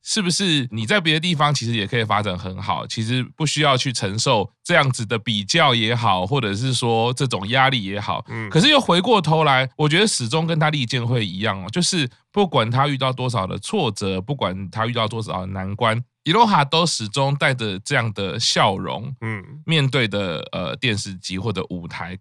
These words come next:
Speaker 1: 每一个镜头他都能带着这样的笑容。
Speaker 2: 嗯。
Speaker 1: 那我们推他的人呢，有什么好放弃呢？当然是要继续努力下去啦。
Speaker 2: <laughs>
Speaker 1: 回到歌声的部分啦，我觉得Iroha有一个声音的特色跟原唱非常的接近哦，就是在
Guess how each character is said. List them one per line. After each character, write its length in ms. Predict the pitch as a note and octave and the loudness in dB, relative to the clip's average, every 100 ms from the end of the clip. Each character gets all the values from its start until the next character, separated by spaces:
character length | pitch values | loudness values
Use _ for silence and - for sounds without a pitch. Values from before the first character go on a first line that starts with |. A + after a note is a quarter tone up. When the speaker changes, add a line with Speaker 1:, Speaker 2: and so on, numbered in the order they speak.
| - | -8
Speaker 1:
每 200 | G2 F#2+ | -6 -4
一 140 | D3+ | -4
个 220 | D3+ B2+ | -4 -4
镜 320 | G#2 - A#2 F#2+ | -2 -2 -2 -2
头 240 | - E2+ | -6 -6
他 160 | - A2 | -2 -2
都 140 | A2+ | -2
能 160 | G2+ F#2 | -4 -2
带 120 | G#2+ | -2
着 120 | F#2 | -2
这 140 | F#2 | -4
样 100 | G#2+ | -4
的 60 | G2 | -2
笑 220 | G#2 A2+ | -2 0
容。 200 | F2+ F#2 - | -2 -4 -8
Speaker 2:
嗯。 100 | G#2+ G#2 | -12 0
Speaker 1:
那 140 | C4+ | 4
我 80 | G#3+ | 6
们 140 | E3 | 4
推 200 | E3 A3 | 4 2
他 160 | G#3+ G#3+ | 6 6
的 140 | G3+ | 6
人 200 | D#3+ C#3 D3 | 4 4 4
呢， 220 | D#3+ D#3 - - | 2 0 -4 2
有 160 | F#3+ | 4
什 100 | C4 | 6
么 80 | C4 | 8
好 160 | G#3+ G3+ | 8 8
放 240 | C#4 B3 | 6 6
弃 240 | - C#4 | 4 4
呢？ 280 | G#3+ G3+ G3+ | 4 6 4
当 180 | G3+ B3+ | 4 4
然 120 | A#3+ | 6
是 100 | C4+ | 6
要 120 | B3 A3+ | 6 6
继 200 | B3 A3+ | 4 4
续 120 | A3+ | 4
努 140 | D3+ | 4
力 140 | D3+ G3 | 4 4
下 200 | F#3+ E3+ | 6 4
去 220 | D3+ D#3 | 4 2
啦。 320 | B2 A2 G#2+ - | 4 4 2 -2
Speaker 2:
<laughs> 120 | - | -4
Speaker 1:
回 140 | D3 | 0
到 140 | F3 F#3 | 4 4
歌 200 | D#3+ F3 | 4 2
声 140 | E3 | 2
的 80 | C#3+ | 2
部 180 | C#3 D3 | 0 0
分 160 | C#3 A2+ | 2 2
啦， 100 | G#2 | 0
我 100 | G#2 | 0
觉 140 | C3 | -2
得 340 | C#3+ D3 B2+ B2 - | 0 2 2 0 -4
Iroha 400 | G3 C#4+ B3+ G3+ | 4 6 8 6
有 160 | B2 | 6
一 120 | B2+ E3 | 4 2
个 220 | D3+ B2+ | 2 0
声 240 | - E3 | 0 2
音 80 | E3 | 2
的 120 | D3 | 2
特 220 | A#2+ D3+ B2+ | 2 0 0
色 180 | C3+ | 0
跟 180 | B2 C3 | 0 0
原 240 | B2 G2+ G#2+ | 0 -2 0
唱 220 | C3 G2+ | 0 0
非 200 | G#2+ A#2 | 0 -2
常 140 | G#2 F#2 | -2 -6
的 100 | F#2 | -6
接 240 | G2 G2 | -4 -4
近 200 | F#2 F#2+ | -2 -6
哦， 140 | - - | -6 -4
就 120 | D#3+ | -2
是 200 | G#3+ A3 | 0 -2
在 280 | D#3 A#3 C#3 | 2 2 2